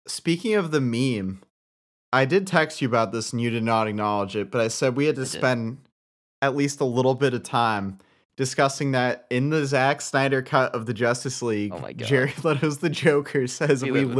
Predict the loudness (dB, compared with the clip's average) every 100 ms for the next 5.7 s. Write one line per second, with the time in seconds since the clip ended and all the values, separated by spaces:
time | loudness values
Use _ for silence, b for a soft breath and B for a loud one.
0 | 0 -2 -2 -4 -4 -6 -2 0 2 2
1 | 4 2 2 2 2 2 0 2 2 4
2 | 4 4 0 -6 2 4 6 4 2 0
3 | -4 -6 -12 -4 -2 2 4 4 2 0
4 | 4 2 4 0 0 -4 -4 -4 -4 -8
5 | -8 -4 -2 -4 -2 0 0